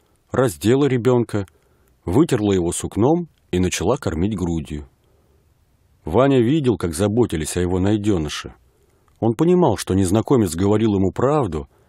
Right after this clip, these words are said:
и что отцу его невозможно будет содержать нового питомца. Но всё ему было жаль с ним расставаться. «Позвольте мне, — сказал он сквозь слёзы, — хоть иногда навещать его». «С радостью, —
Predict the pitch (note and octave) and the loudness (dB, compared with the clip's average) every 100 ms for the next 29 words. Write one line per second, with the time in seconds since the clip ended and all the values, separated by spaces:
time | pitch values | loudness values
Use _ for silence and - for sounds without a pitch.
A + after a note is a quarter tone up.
0 | _ _ _ G2 - B2+ B2+ - F3 B2+ | _ _ _ -6 0 0 0 0 2 2
1 | F#2 F2+ B2 D3 C#3 E3+ G#2+ F#2+ F#2 F#2 | 2 2 2 2 2 2 2 0 0 -2
2 | - G#2 G2+ F2+ A#2+ - A#2+ B2+ F#2 D#2+ | -2 -2 -2 0 0 2 2 2 2 -4
3 | - - G2 E2+ - - _ _ _ _ | -8 -4 -2 -2 -6 -14 _ _ _ _
4 | _ _ _ _ _ _ - A2 - D#3+ | _ _ _ _ _ _ -2 0 0 2
5 | C#3+ A#2 G#2 A#2 G#2+ E2+ G2 A2 F2 - | 4 2 2 0 0 0 2 2 0 -4
6 | E2 D#2 - - F#2+ F2 D2 - - - | -4 -4 -8 -4 -2 -2 -6 -10 -14 -20
7 | _ _ _ _ _ _ _ _ _ - | _ _ _ _ _ _ _ _ _ -6
8 | A2+ A#2+ E3 D#3 - A2 B2 C#3 A2+ _ | -4 0 2 2 2 2 2 0 -2 _
9 | _ _ - - F#2 G2+ G2+ - - G#2 | _ _ -12 -4 -2 0 0 -2 -2 -2
10 | - C3+ C#3 G2 D#2+ - _ _ _ _ | -2 -2 0 -2 -6 -12 _ _ _ _
11 | - C3 D#3+ D#3 C#3+ D#3 D3 D3+ - A#2+ | -8 -2 0 0 2 0 0 -2 -2 -2
12 | D2+ - C#2 C2 - _ _ _ _ _ | -2 -6 -12 -12 -18 _ _ _ _ _
13 | _ _ _ _ _ _ _ _ - E2+ | _ _ _ _ _ _ _ _ -10 -2
14 | F2 C3 E3+ - - - | 0 0 0 -6 -12 -14